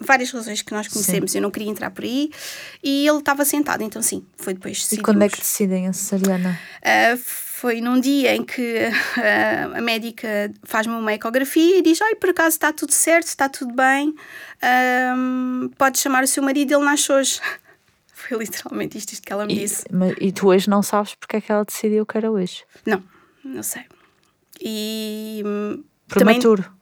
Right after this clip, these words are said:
Speaker 1: Prematuro, sim,
Speaker 2: Sim,
Speaker 1: ele,
Speaker 2: não sabes as
Speaker 1: trinta e cinco
Speaker 2: semanas?
Speaker 1: semanas, trinta e cinco.
Speaker 2: Trinta.
Speaker 1: Nasceu
Speaker 2: Ou seja,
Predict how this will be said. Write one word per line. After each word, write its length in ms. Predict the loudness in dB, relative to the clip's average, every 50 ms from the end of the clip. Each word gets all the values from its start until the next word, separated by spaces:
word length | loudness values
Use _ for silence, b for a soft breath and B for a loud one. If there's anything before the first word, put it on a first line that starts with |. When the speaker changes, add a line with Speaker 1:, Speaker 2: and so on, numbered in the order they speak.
| -16 -8
Speaker 1:
Prematuro, 440 | -4 -4 -4 -4 -4 -8 -10 -10 -6
sim, 80 | -2 0
Speaker 2:
Sim, 100 | 0 2
Speaker 1:
ele, 100 | 2 2 2
Speaker 2:
não 80 | 2 4
sabes 240 | 4 4 4 6 6
as 60 | 6
Speaker 1:
trinta 40 | 6 6
e 20 |
cinco 180 | 6 6 4 4
Speaker 2:
semanas? 300 | 4 2 2 2 0 -4
Speaker 1:
semanas, 80 | -6
trinta 240 | -8 -6 -2 0 0
e 40 | 0
cinco. 260 | -2 -4 -8 -12 -14 -20 _ _ _ _
Speaker 2:
Trinta. 220 | -16 -14 -14 -14 -10
Speaker 1:
Nasceu 220 | -8 -4 -2 0 2
Speaker 2:
Ou 60 |
seja, 20 | 4